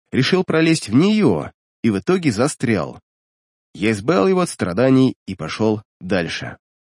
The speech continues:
След несколько раз свернул, то направо, то налево, без какой-то видимой логики.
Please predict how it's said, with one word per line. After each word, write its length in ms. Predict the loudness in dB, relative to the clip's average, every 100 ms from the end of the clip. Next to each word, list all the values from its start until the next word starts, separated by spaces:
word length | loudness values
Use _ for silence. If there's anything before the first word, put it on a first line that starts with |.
| _ _ _ _ _ _ -12
След 380 | -4 0 0
несколько 440 | 2 0 0 -4 -2
раз 180 | -2 -4
свернул, 480 | -8 -2 0 0 -4 _ _ _
то 100 | -2
направо, 540 | -2 0 2 4 2
то 100 | 0
налево, 600 | -2 0 0 2 2 0 -4 _ _ 0
без 220 | 0 2
какой-то 440 | 0 2 2 2
видимой 400 | 4 4 6 4
логики. 640 | 4 2 0 -8 -16 -18